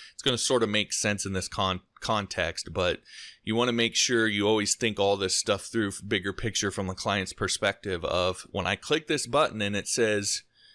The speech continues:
you know, "Click here to learn more about hiring me," or "Click here to hire me." When I click that button, what I see next should meet my expectations of when I click that button. Otherwise, I'm gonna get confused.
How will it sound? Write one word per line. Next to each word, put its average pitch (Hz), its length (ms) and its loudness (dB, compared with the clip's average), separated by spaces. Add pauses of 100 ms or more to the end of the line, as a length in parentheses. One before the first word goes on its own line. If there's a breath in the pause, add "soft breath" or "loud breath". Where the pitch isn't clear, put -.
(220 soft breath)
you 90 60 -6
know, 90 180 -2 (200)
"Click - 240 -2
here 139 240 2
to 123 160 0
learn 117 240 0
more 113 160 2
about 107 240 2
hiring 117 360 0
me," 95 100 0
or 90 80 -4
"Click - 260 -4
here 135 180 0
to 117 80 2
hire 143 360 0
me." 98 280 -2 (280 loud breath)
When 101 100 -2
I - 20 -4
click 165 260 -2
that 139 220 0
button, 110 400 0
what 101 160 4
I 95 80 4
see 160 320 0
next 123 360 -2
should 110 220 0
meet 110 300 0
my 104 160 0
expectations 95 920 -4
of 92 120 -2
when 95 220 0
I 92 100 0
click - 240 -4
that 90 180 -2
button. 92 200 0
Otherwise, 120 280 2
I'm 127 80 -2
gonna 113 140 -2
get 104 200 -2
confused. 104 640 -2